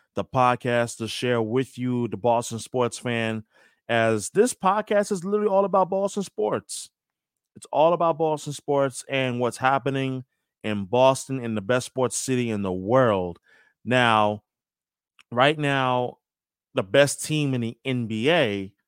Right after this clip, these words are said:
happens to play in the best sports city in the world. That's the Boston Celtics. But even when things are going seemingly well for the Boston Celtics, you can't get too comfortable, right?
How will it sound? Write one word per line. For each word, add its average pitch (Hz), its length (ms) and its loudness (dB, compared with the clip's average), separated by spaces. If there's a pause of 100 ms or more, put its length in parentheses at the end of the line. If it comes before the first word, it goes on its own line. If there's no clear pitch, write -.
(320)
happens 123 480 -2
to 101 80 -8
play 117 520 -2
in 98 120 -6
the 90 80 -6
best 104 400 -6
sports 101 400 -4
city 101 380 -4
in 85 80 -6
the 85 80 -8
world. 82 500 -10 (760)
That's 95 160 -4
the - 100 -16
Boston 87 340 -6
Celtics. - 640 -8 (1600)
But 196 100 8
even 302 220 8
when 240 120 6
things 196 460 4
are 156 140 2
going 139 680 0
seemingly 127 720 -2
well 107 420 2
for 117 160 -6
the 101 100 -2
Boston 104 440 -2
Celtics, - 500 -4
you 104 80 -12
can't 113 360 -4
get 104 200 -4
too - 160 -10
comfortable, 92 760 -10 (1080)
right? 104 340 0